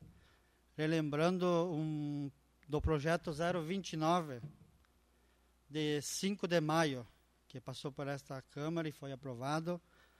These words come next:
onde ele cria o Conselho Municipal do Idoso. Após aprovado esse conselho, eh, nasce um belíssimo projeto aqui pra Rondinha,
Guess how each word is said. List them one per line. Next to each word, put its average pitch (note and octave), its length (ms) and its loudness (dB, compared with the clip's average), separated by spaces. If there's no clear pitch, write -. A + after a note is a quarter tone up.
onde D#3+ 260 4
ele E3+ 160 4
cria F#3+ 440 4
o D#3+ 60 2
Conselho F#3 540 2
Municipal D#3+ 720 0
do D#3+ 120 -4
Idoso. C#3 520 -4
Após F#3 420 2
aprovado E3+ 680 2
esse D3 180 -4
conselho, F3 720 0
eh, D3 560 2
nasce F3+ 480 4
um F3+ 240 2
belíssimo F3 800 2
projeto D#3+ 580 2
aqui E3 180 -2
pra D#3 160 2
Rondinha, C#3 580 0